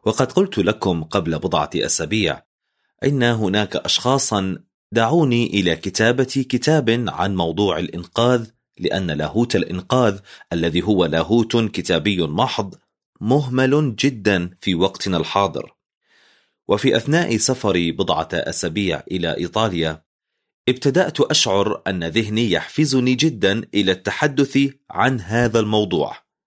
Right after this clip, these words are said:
لذا فقد صار ذلك الشعور، كما قال إرميا، كنار محرقة محصورة في عظامي. وهذا يعني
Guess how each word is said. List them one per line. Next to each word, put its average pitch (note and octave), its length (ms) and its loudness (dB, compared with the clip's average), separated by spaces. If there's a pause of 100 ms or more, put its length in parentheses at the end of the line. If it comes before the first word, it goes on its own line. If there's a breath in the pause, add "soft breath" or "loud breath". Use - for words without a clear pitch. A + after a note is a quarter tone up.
(480)
لذا F2 300 0
فقد F#2 380 -8
صار F#2+ 380 0
ذلك E2 360 -2
الشعور، G#2+ 760 0
كما E2+ 240 -2
قال E2 420 -2
إرميا، F#2+ 520 0 (440 loud breath)
كنار A#2+ 640 2 (280)
محرقة G#2+ 920 0 (160)
محصورة G2+ 560 2
في F2+ 400 -2
عظامي. D#2 560 -2 (560)
وهذا E2 360 0
يعني F#2 480 -2